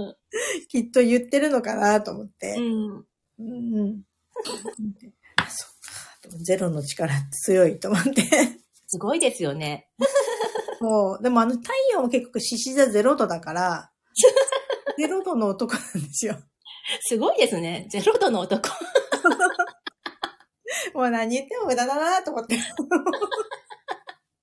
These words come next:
Speaker 1: 獅子座だし、みたいな。
Speaker 2: うん。
Speaker 1: 無理なんだなと思って。確かに何も聞いてはくれなかったみたいな。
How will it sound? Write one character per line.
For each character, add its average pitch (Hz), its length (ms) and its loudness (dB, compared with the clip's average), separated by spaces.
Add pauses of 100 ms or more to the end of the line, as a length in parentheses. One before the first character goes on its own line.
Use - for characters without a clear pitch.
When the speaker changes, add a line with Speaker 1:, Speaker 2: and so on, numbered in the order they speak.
(260)
Speaker 1:
獅 - 180 -2
子 285 160 0
座 311 140 6
だ 330 120 4
し、 - 220 -4
み 170 60 -4
た 208 140 8
い - 80 6
な。 254 100 6 (300)
Speaker 2:
う 214 440 -2
ん。 - 80 -20 (440)
Speaker 1:
無 247 140 2
理 254 80 2
な 240 160 2
ん 196 80 -2
だ 190 100 -2
な 196 260 -2
と 196 120 -12
思 196 100 -12
っ - 20 -18
て。 196 420 -14 (160)
確 302 260 4
か 427 100 -2
に 196 120 -6
何 202 220 2
も 233 100 4
聞 240 160 2
い 247 80 4
て 247 100 6
は 208 100 6
く 196 100 -2
れ 190 100 4
な 208 140 2
か 202 100 -4
っ - 80 -14
た 185 100 -8
み 196 120 -10
た - 80 -12
い - 100 -14
な。 240 280 -6